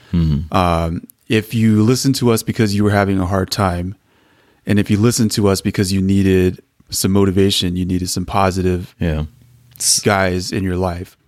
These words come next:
Speaker 2: all I can say is this. I hope you're doing well.
Speaker 1: Yeah.
Speaker 2: This isn't, um, I'm not gonna sit here and tell you, like, "Oh, you should be here at this point of the year, and if you're not, you, you're a failure." No, no, no, no. That's not what we're about.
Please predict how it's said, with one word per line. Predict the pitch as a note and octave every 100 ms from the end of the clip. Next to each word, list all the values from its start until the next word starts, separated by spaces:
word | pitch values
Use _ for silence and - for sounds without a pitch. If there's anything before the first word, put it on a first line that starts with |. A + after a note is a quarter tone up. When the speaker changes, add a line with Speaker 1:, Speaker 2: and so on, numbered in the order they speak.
| _ _ _ _ _ _ _ _ -
Speaker 2:
all | C3+
I | C3+
can | C3
say | A#2 G#2
is | F#2+
this. | F2 E2+ - -
I | A2
hope | F2+ A#2+ A2+
you're | G#2
doing | G2 F2+ F2
well. | F2+ - _ _ _ _
Speaker 1:
Yeah. | - D#2 C2 - _ _
Speaker 2:
This | A2+ G#2
isn't, | A#2 A#2+ A2+ - -
um, | G2+ G2 F#2+ F#2 F2+ F2+ F#2 _
I'm | A#2
not | A2+ A2+
gonna | A2+
sit | - A#2+ A2
here | A2+ G#2
and | G2
tell | A#2 G2+
you, | G2 G2
like, | F#2+ F2+
"Oh, | G#2
you | G2
should | A#2 - F#2+
be | A#2
here | G#2 G#2 G#2 G2+ A2 _ _ _ _ _ _
at | A2 G#2
this | A#2
point | - B2+
of | A2+
the | G2+
year, | G2 G2+ G2
and | G2
if | F#2+
you're | G2+
not, | G2+ G2+ G2
you, | G2
you're | G2 G2
a |
failure." | - C3 B2 G#2 G2 F#2+ - _ - -
No, | B2+
no, | B2+
no, |
no. | A#2+ G#2 F2+
That's | G#2+ A2
not | B2
what | G#2
we're | G2 F#2
about. | F#2 F#2+ F#2